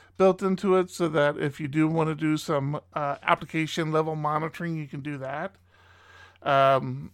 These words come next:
he has, uh, like I said, there are A P I endpoints that you can, like, you can put into, like, a Papertrail or something to, to ping, uh, for certain notifications. So I'm looking at this, and I'm like, "Man,"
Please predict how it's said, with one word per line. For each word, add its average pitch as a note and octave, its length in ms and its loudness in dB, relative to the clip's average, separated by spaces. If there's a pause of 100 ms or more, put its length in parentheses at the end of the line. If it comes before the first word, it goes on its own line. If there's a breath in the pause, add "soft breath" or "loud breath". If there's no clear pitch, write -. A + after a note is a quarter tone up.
(100)
he D3+ 180 -4
has, C#3 540 4
uh, C3+ 220 0
like D3+ 140 0
I - 20 -10
said, D3+ 200 -4
there C#3+ 100 2
are D3 40 0
A D#3+ 120 4
P E3+ 160 0
I D3+ 80 4
endpoints D3+ 600 -2
that D#3 120 0
you D3 140 -6
can, D3 160 -6
like, C#3+ 240 -4 (460)
you E3+ 140 -4
can D#3 120 -6
put D#3+ 160 -2
into, D3+ 320 0
like, C#3 260 0
a C#3 300 0
Papertrail D#3 540 0
or D3 120 0
something D3+ 580 -4 (460 soft breath)
to, D#3 440 4
to C#3+ 380 0
ping, D#3 540 0 (140)
uh, D#3+ 380 -2 (400)
for E3 160 -4
certain D3+ 420 -2
notifications. D3+ 880 -6 (1400 soft breath)
So - 240 6
I'm C4 140 6
looking A3+ 300 4
at F#3+ 180 0
this, E3 400 4
and F3 100 -4
I'm F3+ 140 2
like, E3 240 -2
"Man," D#3+ 600 -2